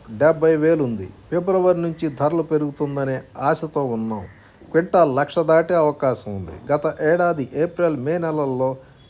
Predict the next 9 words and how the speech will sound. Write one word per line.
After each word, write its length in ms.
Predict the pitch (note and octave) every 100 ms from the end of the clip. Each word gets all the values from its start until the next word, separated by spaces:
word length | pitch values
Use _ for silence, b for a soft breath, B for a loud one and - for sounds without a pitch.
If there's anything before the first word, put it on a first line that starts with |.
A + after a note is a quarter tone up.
| -
లక్షా 320 | D#3 - F3+
పదిహేను 480 | E3 D3 D3+ D3+ C#3+
వేలు 240 | D#3 E3+ C#3
ధర 120 | C#3 D3
లభించింది. 640 | C3+ A2+ G2 F#2 F2 F2+ - -
రెండు 260 | A#2+ D#3+ F#3+
వేల 220 | G3 F3+
ఇరవై 280 | D#3 E3+ E3+
మూడు 420 | D#3+ D#3 D3